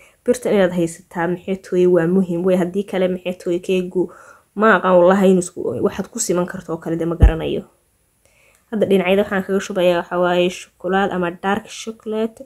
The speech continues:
Waxa waaye shukulaadka adigu maxay tahay madowga ah. Dhinacyadan kaga shubanaya qurux qurux ahaan camal. Deedna sidaasaan uga sii, uga, adigu waxaad ku shubanaysaa, mm, bac yar baad ku soo shubanaysaa, deedna sidaasaad uga daadi'inaysaa.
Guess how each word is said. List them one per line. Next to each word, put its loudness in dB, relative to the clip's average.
Waxa -2
waaye 4
shukulaadka -2
adigu 2
maxay -4
tahay -4
madowga 4
ah. -2
Dhinacyadan 0
kaga -4
shubanaya -2
qurux -4
qurux -6
ahaan -4
camal. -6
Deedna -6
sidaasaan -4
uga 0
sii, -6
uga, -2
adigu -2
waxaad 2
ku 0
shubanaysaa, 2
mm, 4
bac 2
yar 8
baad 4
ku -20
soo 2
shubanaysaa, 2
deedna 4
sidaasaad 0
uga 2
daadi'inaysaa. 0